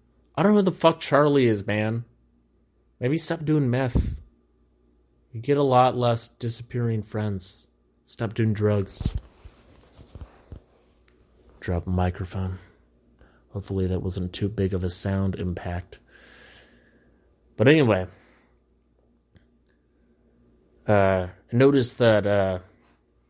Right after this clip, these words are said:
that girl that I've seen around the corner store worked at the Fry's by my house. Mostly because she, uh, she, f-, I, I wear head earphones 'cause I don't like to talk to people, you know?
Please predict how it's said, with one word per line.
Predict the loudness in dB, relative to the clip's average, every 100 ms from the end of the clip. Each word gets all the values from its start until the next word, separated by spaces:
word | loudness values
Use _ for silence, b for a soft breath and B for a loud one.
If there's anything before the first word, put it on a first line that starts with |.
| _ _ _ _ _ _ _ -20 -20 _ _
that | -4 -4 2
girl | 4 4 4 2
that | 0 0
I've | -2
seen | -2 0
around | 0 0 0 -2
the | -4 -4 -8
corner | -6 -2 -2 -4
store | -6 -6 -4
worked | -4 -6 -6
at | -8 -8
the |
Fry's | -6 -2 0 0 -4
by | -6
my | -6 -6
house. | -6 -6 -6 -8 -14 _ _ b b b b b b b b _ _ _ _ _ _ _ _ _
Mostly | 2 2 2 -2
because | -2 -2 -2
she, | -2 -4 -2
uh, | -2 -4 -8 -10
she, | -10
f-, | -10 -12 _
I, | 4
I | 4 2 2
wear | 4 2
head | 0 -2 -4 -6 -2
earphones | 0 2 0 -2 -2 -6
'cause | -8 -10 -6
I | -6
don't | -4
like | -6 -10
to | -16
talk | -14 -14 -12
to | -16
people, | -14 -14 -12 -14 -14 _ _ -10
you | -4
know? | -2 -4